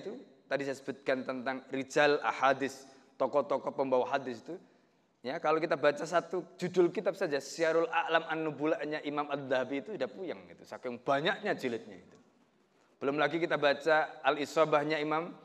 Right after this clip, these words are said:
Ibnu Hajar Al-Asqalani. Kemudian nanti ada Tahdhibul Kamal, macam-macam. Banyak sekali kitab-kitab yang itu menceritakan tentang rijal, rijal, rijal. Dan itu berjilid-jilid. Pendek kata, memang belajar nggak pernah selesai.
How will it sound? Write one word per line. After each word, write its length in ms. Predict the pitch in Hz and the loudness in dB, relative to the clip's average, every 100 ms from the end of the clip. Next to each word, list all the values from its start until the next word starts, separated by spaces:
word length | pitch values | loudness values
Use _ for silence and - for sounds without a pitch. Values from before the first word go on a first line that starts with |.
| - _ _ _ _ 139 | -20 _ _ _ _ -4
Ibnu 160 | 139 | -4
Hajar 320 | 139 147 143 | 0 0 2
Al-Asqalani. 640 | 135 135 139 139 127 107 95 - - _ _ _ | 2 2 2 4 2 -2 -14 -20 -20 _ _ _
Kemudian 880 | - 147 156 151 151 151 147 143 139 - - | 0 0 2 4 6 6 2 -4 -10 -14 -2
nanti 320 | 143 143 151 | 0 2 2
ada 180 | 147 147 | 4 2
Tahdhibul 560 | 143 135 131 151 151 151 | 2 -2 0 0 2 2
Kamal, 320 | 165 165 143 | 4 4 2
macam-macam. 480 | 139 135 185 160 143 123 _ _ | 0 -4 -8 -10 -14 -20 _ _
Banyak 320 | 220 262 226 | -2 -2 -4
sekali 320 | 160 196 185 175 | -8 -6 -6 -6
kitab-kitab 500 | 180 180 180 - - _ _ - | -10 -10 -10 -12 -16 _ _ -4
yang 180 | 156 147 | -4 -4
itu 240 | 160 208 | -10 -10
menceritakan 760 | 190 165 160 151 151 147 160 - _ _ _ - | -8 -6 -4 -2 -4 -6 -12 -14 _ _ _ -4
tentang 320 | 143 143 139 | 0 2 0
rijal, 320 | 135 127 131 | 0 2 2
rijal, 320 | 120 117 123 | 2 0 -2
rijal. 320 | 113 110 113 120 | -2 -4 -6 -4
Dan 160 | 170 | -6
itu 160 | 220 175 | -8 -14
berjilid-jilid. 1400 | - - 139 - - 247 226 139 - - 101 - _ - | -16 -8 -8 -8 -10 -6 -6 -8 -12 -16 -16 -18 _ -8
Pendek 280 | 131 123 120 | -6 -4 -6
kata, 320 | 113 - 69 - _ | -10 -12 -18 -20 _
memang 240 | 113 113 107 | -14 -12 -10
belajar 240 | 104 113 | -8 -8
nggak 160 | 107 95 | -10 -12
pernah 240 | 104 98 | -14 -16
selesai. 380 | 98 - - | -20 -20 -20